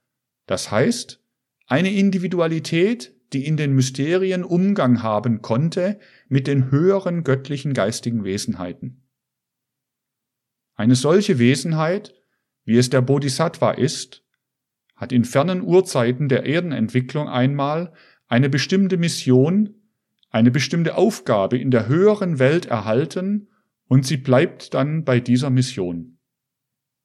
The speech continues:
Wenn wir das auf den Buddha anwenden, so müssen wir sagen, er hatte als Bodhisattva eine bestimmte Aufgabe.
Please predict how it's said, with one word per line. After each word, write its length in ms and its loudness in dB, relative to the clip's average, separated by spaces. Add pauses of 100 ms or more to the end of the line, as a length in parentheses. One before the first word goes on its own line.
(1700)
Wenn 180 6
wir 100 6
das 340 0
auf 140 -2
den 200 0
Buddha 340 2
anwenden, 880 -4 (260)
so 200 0
müssen 300 4
wir 120 2
sagen, 720 -2 (320)
er 140 2
hatte 220 0
als 260 -2
Bodhisattva 960 0
eine 200 0
bestimmte 560 -2
Aufgabe. 720 -4